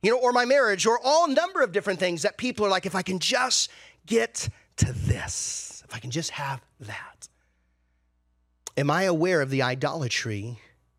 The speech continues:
of today? Because as you and I go out and communicate the gospel, joy to the world, the Lord has come. What am I speaking to that's going on in their hearts and minds? Tim Keller wrote this. It was a great book, the, the book on counterfeit gods. Does a great job communicating the gospel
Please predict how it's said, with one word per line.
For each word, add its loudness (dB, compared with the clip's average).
of -6
today? -2
Because -4
as -4
you 0
and 2
I 2
go 0
out 0
and -14
communicate -4
the -12
gospel, -6
joy -2
to -10
the -4
world, -4
the 0
Lord 0
has -4
come. -4
What -4
am -4
I -2
speaking -6
to -10
that's -6
going 0
on 0
in -2
their 0
hearts -4
and -8
minds? -14
Tim 0
Keller 2
wrote 0
this. 0
It -2
was -2
a -6
great -2
book, -4
the, -10
the -12
book -6
on -4
counterfeit -6
gods. -8
Does -2
a -4
great 0
job 0
communicating -2
the -4
gospel -4